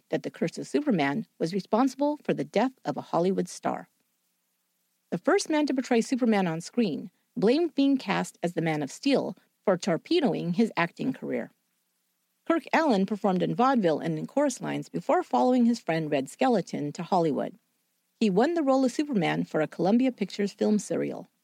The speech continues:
It would be the first time Superman would be portrayed in a film. Alyn would play the superhero in fifteen short serialized episodes. The first was released in nineteen forty-eight. Alyn had a career as a stage actor and dancer,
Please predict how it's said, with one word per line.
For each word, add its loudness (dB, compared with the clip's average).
It 2
would 2
be 0
the 0
first 0
time 2
Superman 0
would 0
be -6
portrayed -4
in -2
a -4
film. -4
Alyn 2
would 0
play 0
the 2
superhero -2
in 2
fifteen -2
short -2
serialized -2
episodes. -6
The 2
first 0
was -4
released -2
in 2
nineteen -4
forty-eight. -4
Alyn 2
had 0
a 0
career 2
as -2
a -8
stage 0
actor -2
and -2
dancer, -2